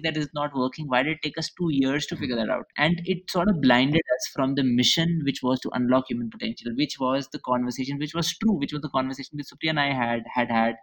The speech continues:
first time we met, which was to try and use what happened to her and me by chance to do that by design for the rest of the world. We forgot that. We got lost in the high of running a startup and being an entrepreneur and, you know, doing conferences. Two years in, we sort of had to a-, answer a lot of those tough questions.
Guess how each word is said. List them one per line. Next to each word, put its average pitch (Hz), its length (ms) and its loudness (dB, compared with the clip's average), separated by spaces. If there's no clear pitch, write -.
first 160 160 -4
time 165 280 0
we 160 80 6
met, 127 280 0
which 143 240 -2
was 143 160 -4
to 143 180 -6
try 123 180 2
and 135 260 0
use 127 420 0
what 143 160 0
happened 151 440 0
to 147 200 0
her 135 120 4
and 156 220 0
me 151 200 0
by 147 140 4
chance 127 760 0
to 139 60 0
do 135 160 4
that 147 160 0
by 131 140 4
design 120 440 2
for - 140 -12
the 113 80 -4
rest - 180 -4
of 107 60 -8
the 113 100 -2
world. 110 180 -2
We 127 80 -4
forgot 151 400 2
that. 113 140 2
We 117 80 -2
got 131 180 0
lost 120 360 2
in 135 80 -4
the 131 80 0
high 110 320 2
of 117 280 2
running 117 260 2
a 120 40 0
startup 120 420 0
and 113 160 -2
being 113 160 2
an 117 80 0
entrepreneur 113 460 -2
and, 113 100 0
you 110 80 0
know, 113 300 0
doing 117 260 0
conferences. 113 680 -4
Two 196 80 2
years 196 240 2
in, 156 120 2
we 156 60 2
sort 143 240 -6
of 147 60 2
had 139 100 2
to 151 80 0
a-, 113 360 6
answer 120 280 0
a 120 40 0
lot 120 220 4
of 117 60 -4
those 123 160 -4
tough 120 220 0
questions. - 280 -10